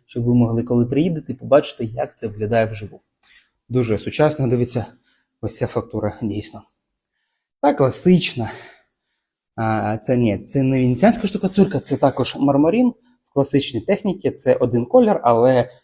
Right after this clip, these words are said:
ефект із вістковим мармур має ось таку глибину та декілька відтінків. Тому, кому, коли, кого зацікавило, заїжджайте к нам в гості за адресою Дмитра Луценка, вісім, Ж К Британський квартал.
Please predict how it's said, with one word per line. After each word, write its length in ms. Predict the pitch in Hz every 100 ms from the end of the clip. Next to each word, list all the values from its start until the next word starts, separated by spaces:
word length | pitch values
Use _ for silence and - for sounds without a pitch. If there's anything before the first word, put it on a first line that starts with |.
| _
ефект 380 | 123 - 135 -
із 120 | 110
вістковим 540 | 110 - 127 107 104 98 _ _ _ _ -
мармур 380 | 175 196 151 120
має 300 | 131 139 117
ось 140 | -
таку 220 | - -
глибину 460 | 110 117 127 147 147
та 160 | 113
декілька 400 | 113 123 110 -
відтінків. 560 | 101 - 104 95 - - _ - - _ _
Тому, 260 | 160 196 196
кому, 240 | 190 180
коли, 320 | 170 180 185
кого 640 | - - - 156 147 151
зацікавило, 720 | 117 117 165 254 254 214 175 165 - - _ _ -
заїжджайте 560 | 120 135 127 113 113
к 140 | - 120
нам 220 | 113 110
в 20 |
гості 360 | 220 220 190 127
за 140 | 127
адресою 560 | 127 127 123 120 107 - _ _ _
Дмитра 440 | 131 156 147 131
Луценка, 440 | 113 120 143 135 175
вісім, 420 | 240 233 226 - -
Ж 120 | 123
К 180 | - 180
Британський 460 | 127 - 123 - -
квартал. 320 | 117 - 120